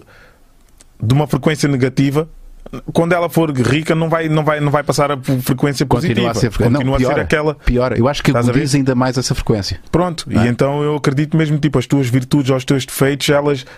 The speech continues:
Speaker 1: ampliam-se ou, ou diminuem consoante o teu, o teu status, mas tu és aquela pessoa.
Speaker 2: Sim,
Speaker 1: Estás a
Speaker 2: sim,
Speaker 1: ver?
Speaker 2: sim, sim, sim, sim.
Speaker 1: E
Speaker 2: O dinheiro às vezes só amplia, eh, as qualidades ou os defeitos.
Speaker 1: Yeah. Claramente,
Speaker 2: É.
Speaker 1: claramente. E eu senti isso. Por isso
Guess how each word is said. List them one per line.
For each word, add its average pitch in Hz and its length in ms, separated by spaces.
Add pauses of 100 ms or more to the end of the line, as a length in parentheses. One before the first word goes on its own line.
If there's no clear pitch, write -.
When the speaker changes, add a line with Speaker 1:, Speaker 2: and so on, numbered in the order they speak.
Speaker 1:
ampliam-se 143 760 (100)
ou, 120 640
ou 120 160
diminuem 127 640
consoante 139 580
o 139 260
teu, 135 380 (460)
o 117 100
teu 135 180
status, 147 380
mas 131 120
tu 151 120
és 147 100
aquela 143 280
pessoa. 120 400 (120)
Speaker 2:
Sim, - 180
Speaker 1:
Estás 104 160
a 101 40
Speaker 2:
sim, 98 60
Speaker 1:
ver? 104 80
Speaker 2:
sim, 85 100
sim, 82 160
sim, 90 140
sim. - 160 (160)
Speaker 1:
E 113 100
Speaker 2:
O 117 140
dinheiro 120 260
às 113 120
vezes 127 200
só 123 220
amplia, 113 640 (420)
eh, 95 540
as 113 100
qualidades 110 380
ou 101 80
os - 60
defeitos. - 380
Speaker 1:
Yeah. 104 240 (280)
Claramente, 98 540
Speaker 2:
É. - 40 (100)
Speaker 1:
claramente. 92 460 (140)
E 110 140
eu 123 140
senti 135 340
isso. 123 140
Por 139 160
isso 160 200